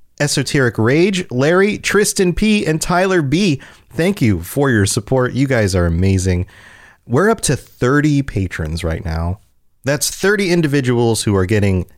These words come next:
ad-free episodes a day early. That's, uh, a bunch of individuals who are getting the bonus content, which is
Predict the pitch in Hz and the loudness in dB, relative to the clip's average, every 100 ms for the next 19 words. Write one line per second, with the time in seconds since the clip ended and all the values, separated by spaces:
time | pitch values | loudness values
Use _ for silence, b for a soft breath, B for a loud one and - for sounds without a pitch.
0 | _ 135 131 117 123 117 107 107 107 - | _ 0 0 0 0 2 2 0 -2 0
1 | 92 92 90 - - - - 101 - 104 | 2 2 0 -2 -12 -16 -4 -4 0 2
2 | 95 92 90 92 90 85 - b b b | 2 0 0 2 0 -4 -8 b b b
3 | b b 101 107 104 - - - - 95 | b b -2 -2 0 -4 -4 -8 -4 -4
4 | 87 98 104 107 196 120 98 95 92 95 | -2 -2 0 0 2 0 2 2 2 2
5 | 98 95 - 92 98 101 101 95 85 - | 2 2 2 0 0 0 2 0 -2 -2
6 | 131 165 - - 101 87 98 92 104 131 | 0 0 -2 -2 -2 0 -2 -2 0 -2
7 | - 123 101 | 0 -2 -2